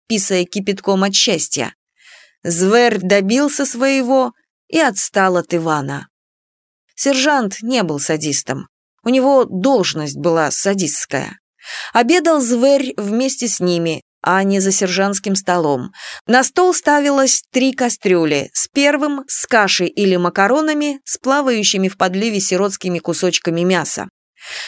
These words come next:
Зверь поручал кому-нибудь из бойцов раздавать еду.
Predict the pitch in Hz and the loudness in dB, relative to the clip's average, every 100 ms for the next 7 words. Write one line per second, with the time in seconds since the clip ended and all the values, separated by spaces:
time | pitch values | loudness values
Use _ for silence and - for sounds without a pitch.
0 | - 202 196 208 247 233 - 202 202 208 | -6 -2 0 4 4 2 0 0 2 2
1 | 196 180 185 190 180 175 165 170 165 175 | 2 2 0 0 0 -2 -2 -2 0 -2
2 | - 233 240 190 170 175 175 180 - 185 | 2 0 2 -2 0 0 0 0 -2 -2
3 | 180 160 | 0 -2